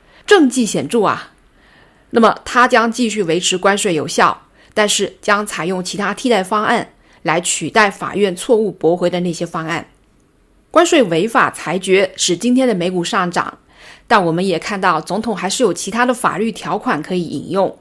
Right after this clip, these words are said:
以继续他的贸易战。下周二，川普将会发表国情咨文，将会成为川普反击最高法院裁决的一个重要窗口。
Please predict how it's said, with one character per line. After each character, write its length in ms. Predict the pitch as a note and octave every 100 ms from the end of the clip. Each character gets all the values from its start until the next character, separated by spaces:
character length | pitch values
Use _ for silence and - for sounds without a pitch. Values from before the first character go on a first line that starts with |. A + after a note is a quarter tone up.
| -
以 120 | F3+
继 140 | F3+ A3+
续 160 | -
他 160 | F#3 F#3
的 100 | F3
贸 160 | F3 E3+
易 120 | E3+
战。 240 | F3+ C3+ - _ _ _ _ _ _ _ _
下 180 | - G3+
周 120 | D#4
二， 280 | D#4 D4+ -
川 180 | - A#3+
普 140 | A3+ D#3+
将 220 | G3 F#3+
会 200 | G#3+ F3+
发 240 | F3+ F3+
表 220 | F#3 F3+
国 180 | - E3+
情 240 | F3+ F3 F3+
咨 160 | G#3+
文， 360 | G3 D3 E3+ F#3+ _ _ _ _
将 160 | - F4
会 140 | F#4
成 180 | - G#3
为 160 | A3+ G#3+
川 260 | - C#4
普 160 | D4 F#3+
反 220 | G3 C#3+
击 140 | G3
最 180 | F#3+ D#4+
高 220 | B3 A3+
法 240 | A#3 - E3+
院 200 | G3+ F#3
裁 220 | - E3
决 160 | F3+ F3
的 100 | E3
一 80 |
个 160 | E3+ F3
重 200 | F3 G#3+
要 140 | F3+ F3
窗 260 | - A3
口。 340 | A#3 F#3 -